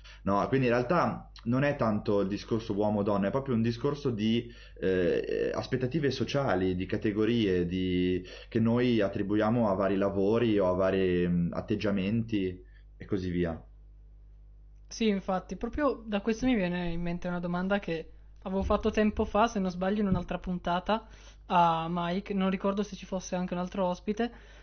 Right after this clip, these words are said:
Speaker 2: Eh, la domanda è, che cosa sarebbe successo se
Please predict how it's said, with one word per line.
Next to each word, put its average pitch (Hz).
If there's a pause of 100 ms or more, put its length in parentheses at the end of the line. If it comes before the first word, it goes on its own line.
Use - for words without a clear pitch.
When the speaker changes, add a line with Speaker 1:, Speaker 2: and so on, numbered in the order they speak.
(160)
Speaker 2:
Eh, 214 (560)
la 240
domanda 262
è, 160 (840)
che -
cosa 285
sarebbe 208
successo 208 (360)
se -